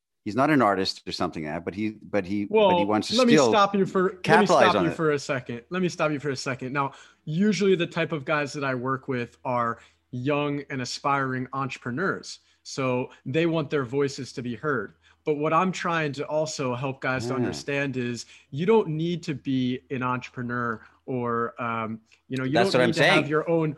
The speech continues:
Speaker 2: movement or tribe
Speaker 1: It's
Speaker 2: in
Speaker 1: for
Speaker 2: order
Speaker 1: everybody.
Speaker 2: to step in. Yeah, in order to step into your voice.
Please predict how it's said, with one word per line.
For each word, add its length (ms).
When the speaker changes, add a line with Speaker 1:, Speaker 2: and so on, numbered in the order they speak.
Speaker 2:
movement 640
or 120
tribe 800
Speaker 1:
It's 160
Speaker 2:
in 80
Speaker 1:
for 60
Speaker 2:
order 140
Speaker 1:
everybody. 440
Speaker 2:
to 40
step 220
in. 300
Yeah, 140
in 140
order 200
to 120
step 440
into 260
your 140
voice. 580